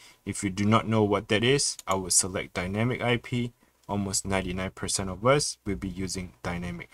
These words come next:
I P. Click Next, and this is the mac address. The mac address looks something like this. All right, and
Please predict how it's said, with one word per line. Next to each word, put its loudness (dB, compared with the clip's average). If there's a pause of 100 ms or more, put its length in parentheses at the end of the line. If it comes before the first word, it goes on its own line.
I -10
P. 2 (960)
Click -4
Next, 2 (400)
and 4
this 4
is 0
the 0
mac 0
address. 2 (240)
The -4
mac 0
address 0
looks -4
something -4
like -12
this. 2 (640)
All 0
right, 4 (800)
and 6